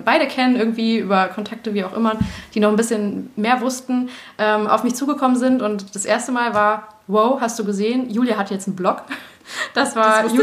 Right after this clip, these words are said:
Speaker 1: Julias
Speaker 2: gar nicht.
Speaker 1: Lieblinge. Ja, genau.
Speaker 2: Okay, wer hat dir das gesagt?
Speaker 1: Ich glaube, es war Lena, aber ich
Speaker 2: Ah,
Speaker 1: bin mir
Speaker 2: okay.
Speaker 1: nicht sicher. Also
Speaker 2: Mhm.
Speaker 1: eine gemeinsame Freundin aus der Schulzeit.
Speaker 2: Mhm.
Speaker 1: Ähm, und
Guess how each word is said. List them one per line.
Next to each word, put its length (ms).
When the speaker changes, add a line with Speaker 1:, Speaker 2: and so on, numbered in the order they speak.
Speaker 1:
Julias 100
Speaker 2:
gar 140
nicht. 120
Speaker 1:
Lieblinge. 380
Ja, 140
genau. 300
Speaker 2:
Okay, 300
wer 100
hat 80
dir 60
das 140
gesagt? 400
Speaker 1:
Ich 80
glaube, 200
es 100
war 120
Lena, 320
aber 80
ich 60
Speaker 2:
Ah, 40
Speaker 1:
bin 100
mir 60
Speaker 2:
okay. 100
Speaker 1:
nicht 100
sicher. 320
Also 160
Speaker 2:
Mhm. 60
Speaker 1:
eine 60
gemeinsame 400
Freundin 280
aus 120
der 60
Schulzeit. 460
Speaker 2:
Mhm. 300
Speaker 1:
Ähm, 340
und 320